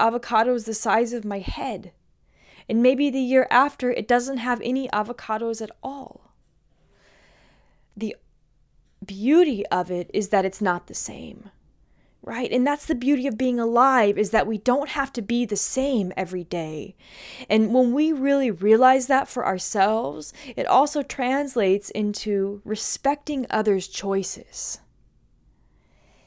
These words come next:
The ability to respect others' choices is the ability to fully recognize that everyone is entitled to embrace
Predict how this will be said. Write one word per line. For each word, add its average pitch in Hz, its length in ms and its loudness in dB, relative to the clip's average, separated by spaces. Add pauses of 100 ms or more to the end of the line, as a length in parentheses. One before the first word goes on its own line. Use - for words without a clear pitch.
(580)
The 214 120 0
ability 269 520 4
to - 140 -8
respect 220 500 -2
others' 208 300 -4
choices 208 720 -4
is - 360 -4
the 214 120 -2
ability 254 760 0
to - 160 -12
fully 254 580 -2
recognize 254 840 -6
that - 280 2
everyone 269 560 0
is 208 180 -6
entitled 226 840 0 (340)
to - 140 -8
embrace 190 1000 0